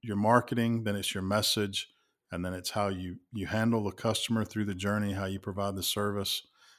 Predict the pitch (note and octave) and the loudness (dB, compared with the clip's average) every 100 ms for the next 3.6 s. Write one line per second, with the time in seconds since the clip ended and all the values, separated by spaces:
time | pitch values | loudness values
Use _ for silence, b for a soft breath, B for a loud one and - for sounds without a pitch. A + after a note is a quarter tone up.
0 | b - F#2+ F#2 F#2+ F#3 G#2+ F#2 G2+ G2+ | b -2 0 0 -6 -8 -8 -4 0 0
1 | G2+ G#2 - G2+ G2 G2 G2 F#2+ F#2+ F2+ | 0 -2 -2 0 0 0 0 -2 -4 -4
2 | F#2+ F#2 F2+ F2 F#2 G2+ G2+ F#2+ F#2 F#2 | -4 -4 -6 -6 -4 0 0 0 -4 -6
3 | E2 G2 A2+ F#2 E2+ - | -4 -2 0 0 -4 -8